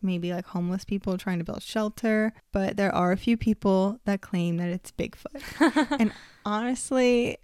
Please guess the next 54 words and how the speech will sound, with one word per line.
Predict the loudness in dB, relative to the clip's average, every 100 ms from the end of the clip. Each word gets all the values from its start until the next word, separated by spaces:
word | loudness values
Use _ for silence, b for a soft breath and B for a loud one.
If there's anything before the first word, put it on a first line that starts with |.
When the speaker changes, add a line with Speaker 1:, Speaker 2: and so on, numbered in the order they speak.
| _ -14
Speaker 1:
the | -2 0
thought | 2 2 4
of | 2
just | 0 2
a | 0 0 -2
person | 0 2 0 -2 -2
making | -2 -4 0 2
them | 4 2 0
seems, | 0 2 2
like, | 2 -2
so | -4 0 0
crazy | 0 -2 -2 0
to |
me | 2
because | 2 0
they're | -2 -2
so | -6 -4 -2 -2 -2
big. | -4 -4 -6
Speaker 2:
Yeah. | -8 -6 -4
Speaker 1:
Like, | -2
I | 0
don't | 0
know | 2
how | 2 2
one | 0 -4
person, | -2 -4 -2 -2 0 -2 b b b
it | 0
had | 2 0
to | 2
be, | 0
like, | 2
a | 0
group | 0 -2
of | -4
people | -8 -8 -6 -4
because | -2 -2
there's | -2 0
no | 0
way | 0
one | -2 -4 -2
person | -2 -2 -4
could |
just | -4 -4
pick | 0 0 0
up | -4
a | -6
whole | -2 2 2 0 B B B -2
fallen | 0 2 0
tree | -2 0 0 0 0
and, | -2 -2
like, | -4 -8 -12 _ _ _ _
build | 0 0 -2
a |
teepee. | -6 -8 -8 -10 -8